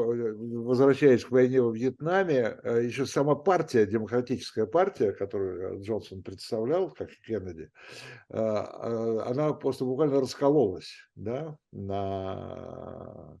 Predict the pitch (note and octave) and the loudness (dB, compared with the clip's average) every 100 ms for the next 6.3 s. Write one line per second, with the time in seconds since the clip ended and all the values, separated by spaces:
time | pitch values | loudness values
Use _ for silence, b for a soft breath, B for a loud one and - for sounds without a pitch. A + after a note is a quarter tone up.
0 | B B B B2+ B2 B2 B2 - C3 C#3 | B B B 0 4 4 4 -2 -2 -2
1 | D#3 D#3 A#2+ B2 A#2 G#2+ C3 G#2 G2+ A#2+ | 2 0 2 0 0 -2 -4 -6 -2 -2
2 | A2 A2 A#2 A2+ A#2 B2+ A#2 D3+ D3+ D3 | 0 0 0 0 0 0 0 0 0 0
3 | B2+ C#3+ B2 C3+ D3 C3 C#3+ C#3 D#3 D3 | -2 -2 2 2 2 0 0 2 4 2
4 | F#2+ F2+ - F#2 F#2+ - F#2+ G2 F#2 F2 | 0 -4 -6 -6 -8 -8 -8 -8 -6 -6
5 | G2 A#2 - F#2 F2 E2+ F2+ G#2 F2+ F2+ | -6 -6 -10 -14 -12 -8 -8 -8 -8 -8
6 | F#2 E2 | -10 -12